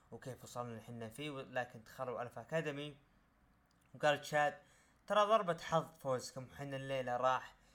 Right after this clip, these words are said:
ننهي هذا الهراء، هذا الهراء، ونخرج محافظين على ألقابنا". ودخلوا فريق آر كي برو. مباراة ثلاثية على ألقاب الفرق، سيث رولينز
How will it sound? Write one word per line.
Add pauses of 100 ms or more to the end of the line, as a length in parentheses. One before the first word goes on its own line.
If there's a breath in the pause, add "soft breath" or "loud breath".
(160 soft breath)
ننهي
هذا
الهراء، (120)
هذا
الهراء، (600 soft breath)
ونخرج
محافظين
على
ألقابنا".
ودخلوا
فريق
آر (140)
كي
برو. (380 soft breath)
مباراة
ثلاثية
على
ألقاب
الفرق،
سيث
رولينز